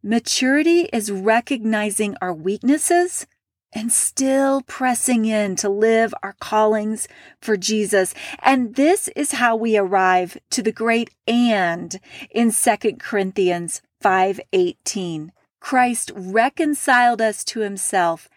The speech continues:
and gave us the ministry of reconciliation.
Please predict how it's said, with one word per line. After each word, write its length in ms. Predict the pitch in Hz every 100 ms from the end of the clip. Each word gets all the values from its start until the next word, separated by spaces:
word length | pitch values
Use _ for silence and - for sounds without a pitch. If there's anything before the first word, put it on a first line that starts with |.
| _ _ _
and 680 | 254 285 285 214 180 170 165 - _ -
gave 400 | - 220 214 220 -
us 380 | 196 190 170 -
the 140 | - 190
ministry 720 | 190 185 180 - 190 170 175 _ -
of 220 | 180 185
reconciliation. 1200 | 185 - 185 - 190 185 180 165 165 180 160 170